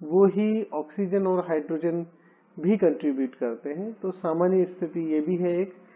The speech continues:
सिवाय इसमें आप, अ, carbon dioxide को हटा दीजिएगा जो hydrogen को contribute नहीं करती। तो, अ, क्योंकि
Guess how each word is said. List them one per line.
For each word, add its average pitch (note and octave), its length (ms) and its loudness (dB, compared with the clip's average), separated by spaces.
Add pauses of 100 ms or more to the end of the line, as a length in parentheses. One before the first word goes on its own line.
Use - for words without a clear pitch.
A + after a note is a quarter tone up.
(260)
सिवाय E3 280 6
इसमें E3 240 -4
आप, D#3 160 -2
अ, D3 420 -2 (260)
carbon D3+ 280 2
dioxide D#3 460 -2
को D#3+ 160 -4
हटा E3+ 220 0
दीजिएगा E3 500 0 (560)
जो D3+ 480 2
hydrogen D#3 640 0 (760)
को E3 100 -2
contribute D3+ 560 -2
नहीं C3+ 200 -4
करती। B2 320 -8 (960)
तो, F#3+ 340 -2
अ, F3+ 340 -4
क्योंकि B3 640 4